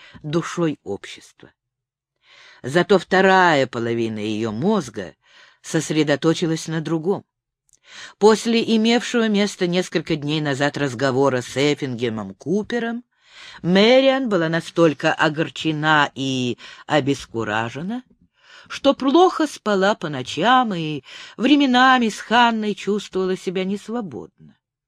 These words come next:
Она так горячо убеждала Эффингема, словно продумала все детали побега, однако на самом деле многое прояснилось для нее только в ходе этого разговора. Его широкое,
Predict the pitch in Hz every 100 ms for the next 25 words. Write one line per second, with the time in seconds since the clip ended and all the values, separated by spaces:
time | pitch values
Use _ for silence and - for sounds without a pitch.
0 | _ _ _ - 247 262 254 226 - -
1 | _ _ 339 294 214 302 285 - - 302
2 | - 233 247 208 190 254 202 143 123 -
3 | 165 143 110 107 - 92 _ _ _ -
4 | - - - 294 285 294 285 277 294 269
5 | 262 - - - - - 320 277 277 -
6 | 269 254 247 233 202 185 160 127 127 127
7 | 147 - 135 127 - 170 151 120 110 147
8 | 185 202 - - - 202 220 233 277 277
9 | 330 320 233 214 - 202 240 262 190 190
10 | 202 190 196 214 196 208 202 - 151 151
11 | 156 170 208 254 254 359 339 120 - _
12 | _ _ _ _ _ _ _ - _ -
13 | 196 233 247 - 269 285 294 - 143 123